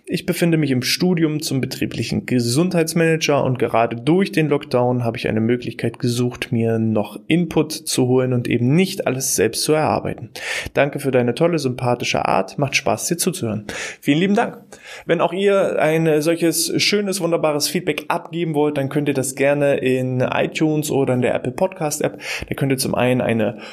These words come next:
fünf-Sterne-Bewertung abgeben und dazu noch einen netten, sympathischen Text schreiben.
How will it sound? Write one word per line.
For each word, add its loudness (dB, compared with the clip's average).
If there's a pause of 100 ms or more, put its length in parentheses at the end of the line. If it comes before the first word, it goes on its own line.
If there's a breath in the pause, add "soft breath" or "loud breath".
(100)
fünf-Sterne-Bewertung 0
abgeben 0
und 0
dazu 0
noch 0
einen 2
netten, -2
sympathischen -4
Text -2
schreiben. 0